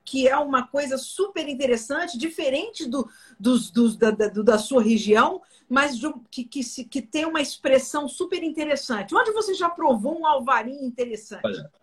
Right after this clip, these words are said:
Speaker 2: primeiro, onde é que eu já plantei? Já plantei um Alvarinho na, na Bairrada,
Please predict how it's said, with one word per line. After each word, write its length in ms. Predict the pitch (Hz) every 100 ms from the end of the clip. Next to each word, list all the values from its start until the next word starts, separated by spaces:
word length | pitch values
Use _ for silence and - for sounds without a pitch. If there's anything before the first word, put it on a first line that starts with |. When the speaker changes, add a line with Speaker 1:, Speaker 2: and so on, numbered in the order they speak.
| _
Speaker 2:
primeiro, 400 | - 151 147 127 151
onde 120 | 170
é 40 |
que 100 | 170
eu 40 | 170
já 160 | 160
plantei? 640 | 156 143 123 147 147 143 139
Já 120 | 127
plantei 320 | 151 147 143 135
um 140 | 131
Alvarinho 420 | 123 123 123 110
na, 280 | 107 101 98
na 160 | 101 110
Bairrada, 500 | 110 101 104 123